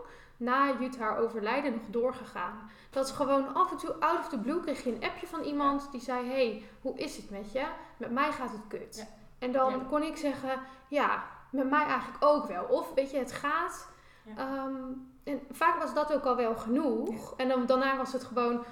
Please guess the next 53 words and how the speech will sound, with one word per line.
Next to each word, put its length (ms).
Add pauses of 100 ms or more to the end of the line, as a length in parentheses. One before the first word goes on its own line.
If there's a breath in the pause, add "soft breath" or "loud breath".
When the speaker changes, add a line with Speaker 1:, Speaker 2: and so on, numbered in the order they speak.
(180 loud breath)
Speaker 1:
"Oké, 220
eh, 440 (240)
hè, 260
dikke 220
knuffel 320
van 160
mij, 280
ik 200
moet 140
nu 120
weer 160
gaan, 240
want 60
mijn 120
kinderen 380
roepen." 260
Speaker 2:
Ja. 80 (540 loud breath)
Speaker 1:
Ehm, 600
maar 480
dat 360
vond 200
ik 80
zo 340
fijn. 320 (280)
Speaker 2:
Ja, 120
dat 140
steunende 500
omgeving, 540
hè? 100
Dat 120
Speaker 1:
Ja. 180
Speaker 2:
overlijden, 480
de, 60
eh, 80 (140)
ziek 280
zijn, 160
dat, 240
dat 180
verzacht 420
ook 120
wel 180
heel 120
erg. 120
Speaker 1:
Ja. 80
Speaker 2:
Ik 60
ben 80
dan 100
wel 120
benieuwd 240
Speaker 3:
Ja. 60
Speaker 2:
als 120
het, 200 (540 loud breath)
ehm, 120